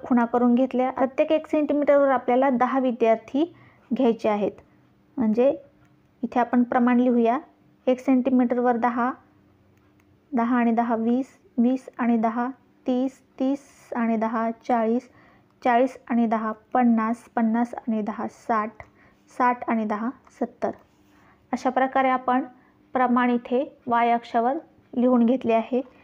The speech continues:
नंतर आपण काढणार आहोत स्तंभ. आता हे स्तंभ कसे काढायचे पहा. आता इथे आपल्याला इयत्ता पाचवीतील मुले दिली आहेत चौतीस आणि मुली दिली आहेत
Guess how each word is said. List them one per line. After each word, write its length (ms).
नंतर 260
आपण 280
काढणार 440
आहोत 280
स्तंभ. 480
आता 180
हे 80
स्तंभ 320
कसे 260
काढायचे 360
पहा. 280
आता 200
इथे 200
आपल्याला 460
इयत्ता 280
पाचवीतील 800
मुले 320
दिली 240
आहेत 240
चौतीस 540
आणि 220
मुली 280
दिली 220
आहेत 160